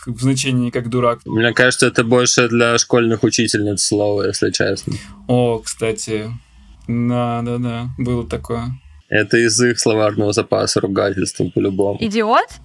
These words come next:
Speaker 1: Не, олигофрен.
Speaker 3: А, ну ладно.
Speaker 1: Мне еще нравится вот другое значение. Идиот — это в Древней Греции гражданин полиса, живущий в отрыве от общественной жизни, не участвующий в общем собрании граждан полиса.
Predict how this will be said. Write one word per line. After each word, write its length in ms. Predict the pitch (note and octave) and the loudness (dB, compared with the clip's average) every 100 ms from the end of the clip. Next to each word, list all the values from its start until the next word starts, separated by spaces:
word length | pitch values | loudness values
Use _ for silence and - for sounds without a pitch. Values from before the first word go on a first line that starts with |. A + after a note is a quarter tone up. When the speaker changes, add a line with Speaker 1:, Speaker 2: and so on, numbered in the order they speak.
| - | -6
Speaker 1:
Не, 220 | E3+ E3+ | -2 2
олигофрен. 720 | E3+ D#3+ D3+ F3 F#3+ E3+ E3 E3+ - - | 2 2 -2 -2 0 0 -2 -10 -18 -4
Speaker 3:
А, 280 | F#3+ F#3+ | 0 0
ну 260 | G3 A3 D4+ | -2 -4 -2
ладно. 300 | D4+ D#4 B3+ D4+ F4+ | -2 -2 -4 -6 -8
Speaker 1:
Мне 240 | - C#3+ D3 | -4 -2 0
еще 180 | D3 D#3+ | 0 0
нравится 800 | D#3 D#3 D3+ - C#3+ C#3+ C#3 - - A#2+ - | 2 2 2 0 2 2 0 -4 -14 -14 -4
вот 260 | C#3+ C#3 | 0 0
другое 320 | B2+ C#3+ D3 | 0 0 0
значение. 580 | C3+ C3+ C3+ D3+ D#3 B2+ | 0 0 -2 -2 -4 -4
Идиот — 480 | C3+ C#3+ C#3 D#3 E3 | -6 -2 0 0 0
это 220 | C3+ C3+ | -2 -2
в 60 | B2+ | -4
Древней 380 | D#3 D#3 D#3+ C#3 | 0 0 0 0
Греции 340 | C#3+ D#3+ C#3 | 0 0 -4
гражданин 520 | B2+ C#3 C#3 C#3 C#3 | -4 -2 0 0 0
полиса, 540 | C#3 D3 D3 - C3 C3 - - - | 0 -2 -2 -4 -4 -6 -14 -20 -6
живущий 480 | B2+ C3 C#3+ - B2+ | -2 0 0 -2 -2
в 80 | |
отрыве 380 | B2+ B2+ C#3 C3+ | -4 -2 -2 0
от 100 | B2+ | -2
общественной 440 | B2 - C3+ C3 B2 | -4 -6 -4 -2 -2
жизни, 360 | B2 D#3+ D#3 | -2 -4 -2
не 180 | B2 B2+ | -2 0
участвующий 760 | C3 C3 C3+ C#3 C3 B2+ B2+ A#2+ | 0 -2 -4 -4 -6 -8 -6 -4
в 80 | |
общем 260 | B2+ B2+ B2+ | -4 -4 -6
собрании 500 | - A#2+ B2+ C3 B2+ | -6 -4 0 0 0
граждан 520 | B2 B2+ B2+ B2+ C3+ | -2 -4 -4 -4 -6
полиса. 640 | C3 A#2 A#2 B2 - B2 | -4 -4 -4 -6 -8 -8